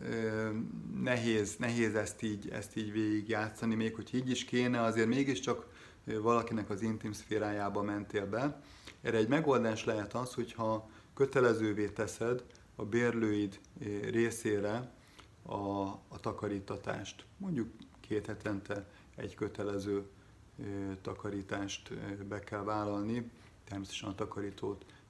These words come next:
te küldöd, a rezsibe ennek a, a költségét általában beszámoljuk, bár ismerek olyan, ö, befektetőt, akinek nagyobb számú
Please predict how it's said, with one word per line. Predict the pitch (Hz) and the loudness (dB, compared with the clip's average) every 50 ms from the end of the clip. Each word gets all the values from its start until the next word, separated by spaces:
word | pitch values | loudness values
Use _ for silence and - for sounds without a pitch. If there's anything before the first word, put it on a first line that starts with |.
| - - - | -18 -16 -6
te | - 131 123 | -4 -2 -2
küldöd, | 123 - 120 110 107 104 104 | -2 0 -2 0 0 0 0
a | 104 | 0
rezsibe | 101 107 104 98 107 101 98 101 | 2 0 2 2 0 -2 -2 -2
ennek | 98 98 98 101 98 95 - | -4 -4 -4 -6 -8 -10 -10
a, | - 98 98 95 92 - - - - - - - - - - - - - | -10 -8 -8 -8 -10 -14 -20 -20 -20 -20 -20 -20 -20 -20 -20 -20 -18 -14
a | - 104 98 95 95 95 | -12 -8 -8 -8 -8 -6
költségét | - - 110 107 101 - - 107 104 98 101 104 101 98 98 - - - | -2 0 0 0 0 -2 -4 -4 -4 -2 -2 -2 -4 -4 -6 -10 -16 -14
általában | - 117 113 107 92 - 104 101 101 98 98 | -8 -8 -8 -6 -4 -4 -6 -4 -4 -4 -2
beszámoljuk, | 98 127 131 - - 143 135 135 135 131 123 120 113 | -2 -2 -4 -2 -2 -2 -2 0 0 2 2 0 2
bár | 113 123 131 143 147 135 | 4 4 4 6 6 4
ismerek | 123 120 - - 107 104 101 101 101 - - | 4 2 0 -2 -2 -2 -2 -4 -4 -4 -2
olyan, | 113 107 104 104 107 113 113 - - - - - - - - - - - - - - - | 0 0 0 0 0 -2 -4 -6 -10 -16 -20 -20 -20 -20 -20 -20 -20 -20 -20 -20 -14 -10
ö, | - 107 104 104 104 104 101 104 104 104 101 101 101 104 104 101 101 - - - - - | -6 -4 -2 -2 0 0 0 2 2 2 2 0 0 0 0 -2 -2 -6 -6 -8 -4 -2
befektetőt, | 117 113 - - 110 95 - - 104 98 - - 117 127 151 170 165 - - - - - - - - - - - - | -2 -2 -2 -2 -4 -4 -4 -6 -8 -8 -2 2 2 4 4 4 2 -2 -10 -14 -16 -20 -20 -20 -20 -20 -20 -20 -12
akinek | - - - - - 113 107 101 98 98 - - - - - - - - - - - - - - - - - - - | -10 -10 -10 -6 -4 -2 0 0 -2 -2 -6 -10 -16 -18 -20 -20 -20 -20 -20 -20 -20 -20 -20 -20 -20 -20 -20 -16 -6
nagyobb | 127 113 107 104 107 - | -2 -2 0 0 0 -2
számú | - - 113 107 104 101 104 104 101 98 | -2 -4 -2 -2 0 -2 -2 -2 -4 -4